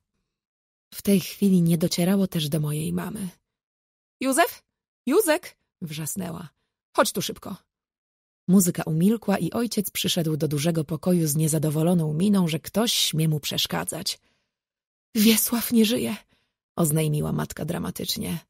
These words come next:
„Ojej”, ojciec przybrał zatroskany wyraz twarzy.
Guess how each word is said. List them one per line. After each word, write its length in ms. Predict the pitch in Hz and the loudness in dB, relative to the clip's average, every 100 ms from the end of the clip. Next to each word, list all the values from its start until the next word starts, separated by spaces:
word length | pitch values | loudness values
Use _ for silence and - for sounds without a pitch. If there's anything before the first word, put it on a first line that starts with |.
| _ _ _ _ _ _ _ _ _ - | _ _ _ _ _ _ _ _ _ -4
„Ojej”, 500 | 151 180 226 165 - _ _ _ _ - | 2 4 6 2 -2 _ _ _ _ -2
ojciec 380 | 170 156 160 - | 0 0 -2 -4
przybrał 400 | - 160 165 151 | -4 0 0 0
zatroskany 580 | 165 - - 175 160 | -2 -4 -4 -2 -4
wyraz 280 | 156 165 160 | -2 -4 -4
twarzy. 440 | - 185 170 175 | -6 -8 -6 -6